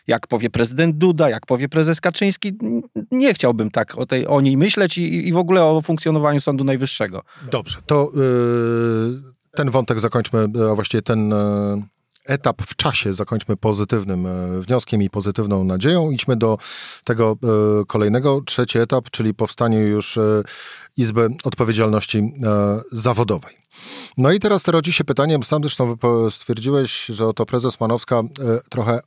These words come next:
Speaker 2: oderwała się od Zbigniewa Ziobry. No to jest, rodzi się bardzo podstawowe, y, i bardzo ważne pytanie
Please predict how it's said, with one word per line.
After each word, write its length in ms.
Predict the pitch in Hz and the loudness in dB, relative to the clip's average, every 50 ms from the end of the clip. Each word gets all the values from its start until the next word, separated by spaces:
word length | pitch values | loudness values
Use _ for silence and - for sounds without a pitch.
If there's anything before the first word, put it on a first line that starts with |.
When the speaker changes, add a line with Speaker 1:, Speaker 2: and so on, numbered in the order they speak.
| _ _ _ | _ _ _
Speaker 2:
oderwała 600 | - 185 190 175 185 156 131 139 135 117 104 98 | -2 0 2 2 2 4 4 4 4 4 4 2
się 160 | - - 98 | 0 -2 -2
od 140 | 95 92 90 | -2 -2 -4
Zbigniewa 440 | 92 95 95 92 98 101 92 90 87 | -6 -8 -6 -4 -4 -4 -4 -4 -6
Ziobry. 320 | 82 85 78 80 131 170 - _ - - - - - - - - - - _ _ | -6 -8 -4 -2 -2 -2 -2 _ -18 -20 -20 -18 -18 -20 -20 -20 -20 -20 _ _
No 140 | - 120 131 | -2 -2 0
to 100 | - 202 | 2 4
jest, 220 | 208 202 190 - 156 | 2 2 2 0 2
rodzi 260 | 135 127 143 165 202 | 2 2 2 2 0
się 160 | - - 180 | -2 -2 0
bardzo 320 | 143 139 139 143 143 170 | 2 2 0 0 -2 -2
podstawowe, 520 | 143 139 - - 139 131 127 123 131 131 123 117 117 113 113 113 113 113 113 113 113 113 | -4 -4 -2 0 2 2 2 2 2 0 2 2 2 4 4 4 4 4 4 4 2 2
y, 40 | 113 | 0
i 40 | 117 | 0
bardzo 260 | 110 120 117 107 117 | 0 0 0 0 2
ważne 320 | 101 139 135 107 101 107 95 | 2 2 0 2 0 -2 -2
pytanie 460 | - 98 - 90 87 92 110 131 | -2 -6 -4 -4 -2 -2 -2 -2